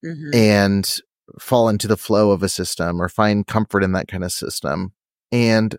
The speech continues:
Speaker 2: a lot of times I'll have conversations with people like that who encountered the same people I did, the same systems I did. And their response is, "That never happened to me,"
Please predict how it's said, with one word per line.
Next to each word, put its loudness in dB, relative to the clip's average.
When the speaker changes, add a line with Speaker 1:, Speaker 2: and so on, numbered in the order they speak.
Speaker 2:
a 4
lot 4
of 2
times -2
I'll 0
have -2
conversations -2
with -6
people -6
like -2
that -2
who -2
encountered 2
the -4
same -2
people -2
I 6
did, 2
the -6
same -8
systems -4
I 4
did. 2
And -2
their 4
response 0
is, -8
"That 2
never 2
happened 0
to -10
me," -2